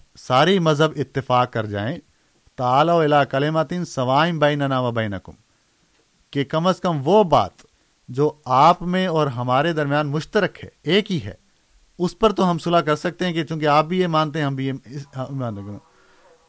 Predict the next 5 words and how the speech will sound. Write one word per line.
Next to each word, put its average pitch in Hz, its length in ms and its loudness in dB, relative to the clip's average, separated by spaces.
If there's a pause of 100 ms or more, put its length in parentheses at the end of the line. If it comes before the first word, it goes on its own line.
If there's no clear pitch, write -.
(1700)
تو 135 160 -12 (180)
اس، 175 320 -6 (1160)
اس 151 240 -14
لحاظ 170 340 2
سے 1077 340 2